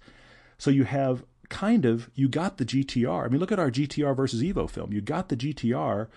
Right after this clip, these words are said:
for half the money. You could absolutely get one with your budget. The problem with the Evo for most people is they do require some maintenance, especially if you put a lot of miles on it. Well, you're not gonna do that. And they aren't, in spite of being a four-door, they're not that usable. The trunk is tiny.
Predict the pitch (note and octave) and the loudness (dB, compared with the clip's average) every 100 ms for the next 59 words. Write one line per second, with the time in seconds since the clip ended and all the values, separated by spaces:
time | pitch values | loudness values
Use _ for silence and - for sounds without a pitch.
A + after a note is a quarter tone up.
0 | - _ - B2+ - E3+ F3 - G#2 D#3 | -20 _ -6 -4 -4 -4 -6 0 0 2
1 | D3 A2 B2+ - - - C#3 C#3+ - F3+ | 2 0 -2 -12 -10 -2 0 0 -2 0
2 | E3+ F3 A#2+ B2+ A#2 A2 G2+ G2 G#2 D#3 | 2 2 2 2 0 -2 -2 -2 -2 0
3 | G#3+ - - _ - - _ - C3+ - | -2 -4 -20 _ -20 -20 _ -4 -4 -4
4 | - A3 G#3+ E3+ D#3 D3 C3+ D#3+ C#3 B2+ | -6 -2 2 2 2 0 0 2 4 2
5 | - A#2 D#3+ G#3 - - G2 F#2 - G#2 | 2 2 2 -2 -4 -4 -2 -2 0 0
6 | F#2+ G#2 - _ _ _ _ _ _ - | 0 -2 -8 _ _ _ _ _ _ -8
7 | C3 B2 D#3+ G3+ G#3+ - C#3+ B2+ A#2 A2 | 2 2 4 0 0 -2 -2 0 2 2
8 | C3 A2 - A2+ C3 - A2 B2 A2 G2+ | 2 0 -4 -4 -4 -6 -6 -2 0 0
9 | G2 C3+ B2+ F2+ - - - C3 E3 F3+ | -2 -4 -4 -6 -10 -14 -6 -4 -2 -2
10 | F3 D#3 C3+ A3 - - - - _ _ | -2 -2 0 0 -2 -8 -16 -20 _ _
11 | - _ _ F#3+ G#3+ A#2+ B2+ C3+ - _ | -20 _ _ 0 2 4 2 -2 -12 _
12 | _ - D#3 - G#3 A3 D3 C3+ G3 G3+ | _ 0 0 2 0 0 -2 0 0 2
13 | E3+ D3+ - F3+ F#3 G#2 F#2+ G#2 B2 F#3+ | 2 2 2 2 2 2 0 2 2 2
14 | A3 F3+ D3 G3+ C3+ F#2+ - - G3 C#3 | 0 0 0 0 0 -2 -4 -4 -2 -4
15 | - G#3+ G#3+ G2 | -4 -2 0 0